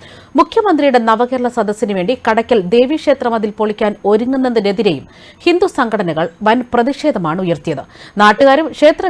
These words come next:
വിശ്വാസികളുമാണ് പ്രതിഷേധങ്ങളും പ്രക്ഷോഭങ്ങളുമായി രംഗത്തെത്തുന്നതും. ഡിസംബർ ഇരുപതിന് ചടയമംഗലം നിയോജക മണ്ഡലത്തിൽ നടക്കാനിരിക്കുന്ന നവകേരള സദസ്സാണ് ഇപ്പോൾ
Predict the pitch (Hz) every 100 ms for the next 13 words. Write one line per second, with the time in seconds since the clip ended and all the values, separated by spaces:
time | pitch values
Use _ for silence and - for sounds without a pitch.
0 | 277 262 320 320 339 294 247 196 220 285
1 | 247 247 277 294 247 226 226 233 233 -
2 | 277 262 233 208 170 214 208 208 208 208
3 | 180 180 156 135 - - - 247 330 440
4 | 453 370 302 302 277 269 269 240 269 269
5 | 262 240 226 233 262 269 269 247 226 226
6 | 214 208 196 196 - 214 190 185 196 220
7 | 202 196 208 226 214 214 180 190 165 143
8 | 269 - - 233 214